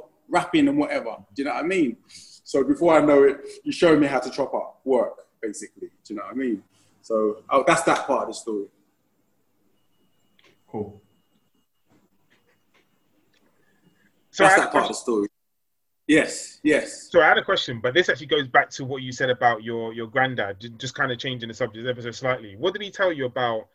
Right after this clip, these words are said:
Speaker 3: um, strength that, um, resonated with you so much and that you remember to this day?
Speaker 1: Wow, that's crazy, you know.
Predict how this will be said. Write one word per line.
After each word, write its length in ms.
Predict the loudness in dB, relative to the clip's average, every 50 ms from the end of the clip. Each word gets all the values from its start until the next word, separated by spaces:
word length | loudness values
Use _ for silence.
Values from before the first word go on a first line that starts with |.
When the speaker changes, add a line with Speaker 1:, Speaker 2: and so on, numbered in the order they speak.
| _ _ _ _ _ _
Speaker 3:
um, 720 | -2 0 2 4 6 6 4 4 2 0 -6 -10 -12 -14 -18 _
strength 520 | -10 -10 0 2 4 4 4 2 -4 -6 _
that, 200 | -2 -2 -2 -4 -8
um, 320 | -10 -10 -10 -8 -8 -6 -2
resonated 560 | -2 -2 0 0 -2 -4 -4 -4 -8 -12 -14
with 120 | -14 -16
you 260 | -14 -16 -14 -14 -14 -14
so 260 | -10 -6 -6 -6 -4
much 380 | -4 -6 -6 -8 -8 _ -10
and 100 | -10 -8 -8
that 100 | -8 -10
you 80 | -10
remember 320 | -8 -8 -8 -6 -6 -8 -10
to 120 | -10 -12
this 140 | -14 -14 -6
day? 280 | -4 -4 -4 -4 -8 _ _ _ _ _ _ _ _ _ _ _ _ _ _ _ _ _ _ _ _ _ _ _ _ _ _
Speaker 1:
Wow, 400 | -14 -10 -10 -8 -10 -10 -12 -14 -18
that's 220 | -20 -18 -16 -16 -16
crazy, 480 | -12 -8 -4 -4 -2 -4 -4 -6 -6 -6
you 120 | -6 -6
know. 120 | -8 -10